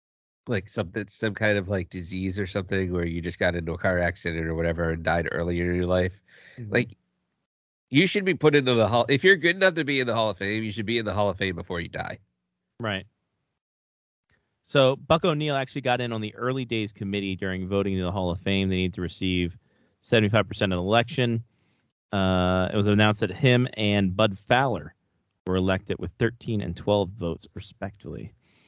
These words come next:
Speaker 2: And he was
Speaker 1: Nice.
Speaker 2: enshrined in twenty-two.
Speaker 1: Nice.
Speaker 2: So,
Speaker 1: There you go.
Speaker 2: Buck O'Neil, everybody. Um, Bud Fa-, Fowler, my goodness. Earliest known African American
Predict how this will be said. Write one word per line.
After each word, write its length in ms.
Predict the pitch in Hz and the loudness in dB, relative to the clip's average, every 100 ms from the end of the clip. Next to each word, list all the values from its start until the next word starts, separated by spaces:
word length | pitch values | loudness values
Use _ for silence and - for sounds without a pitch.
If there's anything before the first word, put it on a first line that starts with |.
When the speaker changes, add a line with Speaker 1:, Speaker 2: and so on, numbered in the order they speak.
| _ _ - | _ _ -6
Speaker 2:
And 80 | 90 | -2
he 60 | |
was 100 | 82 | 0
Speaker 1:
Nice. 60 | 85 | 0
Speaker 2:
enshrined 460 | 82 - 101 98 95 | -2 4 4 6 2
in 300 | - 90 87 | 0 0 0
twenty-two. 540 | - 104 95 95 - - - - _ _ _ _ _ _ | 0 0 0 -2 -10 -10 -12 -20 _ _ _ _ _ _
Speaker 1:
Nice. 340 | - 113 - _ _ _ - | -4 -4 -10 _ _ _ -18
Speaker 2:
So, 120 | - | -10
Speaker 1:
There 80 | - | -8
you 40 | - | -6
go. 200 | - 123 - _ _ | -6 -6 -12 _ _
Speaker 2:
Buck 160 | 139 - | -2 2
O'Neil, 480 | 139 117 98 85 78 | 2 2 -2 -2 -4
everybody. 520 | 80 80 50 - 110 _ _ _ _ _ _ _ _ _ _ | -10 -14 -14 -12 -14 _ _ _ _ _ _ _ _ _ _
Um, 600 | 80 80 78 78 82 87 - _ _ _ _ _ _ _ _ _ | -6 -4 -4 -6 -6 -10 -14 _ _ _ _ _ _ _ _ _
Bud 180 | 120 127 | 0 0
Fa-, 240 | - 95 110 | 0 0 0
Fowler, 380 | - 101 123 - | -4 0 0 0
my 100 | 98 | -4
goodness. 440 | 101 110 101 87 - _ - _ _ _ _ _ - - _ _ _ _ | 0 0 0 -6 -16 _ -20 _ _ _ _ _ -20 -20 _ _ _ _
Earliest 360 | 107 135 156 147 | 4 6 6 4
known 160 | 143 131 | 4 4
African 320 | 127 127 131 | 2 2 -2
American 520 | 123 123 123 117 117 | 0 0 2 -2 -4